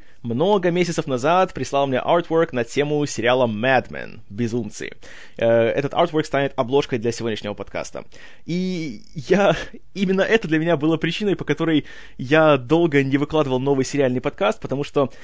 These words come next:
я все время никак не мог посмотреть четвертый сезон сериала.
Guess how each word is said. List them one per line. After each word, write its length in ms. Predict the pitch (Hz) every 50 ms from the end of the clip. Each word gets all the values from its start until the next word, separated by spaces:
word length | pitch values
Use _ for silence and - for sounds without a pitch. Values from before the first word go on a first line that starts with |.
| - - - -
я 140 | 120 135 160
все 140 | 156 - 165
время 180 | 170 185 175 151
никак 200 | 127 - 156 -
не 40 | 143
мог 140 | 151 147 -
посмотреть 340 | 135 - 135 151 160 156
четвертый 480 | - - 127 123 - 127 139 143 - 135
сезон 240 | - 127 127 147 147
сериала. 480 | - - 127 123 92 62 55 50 -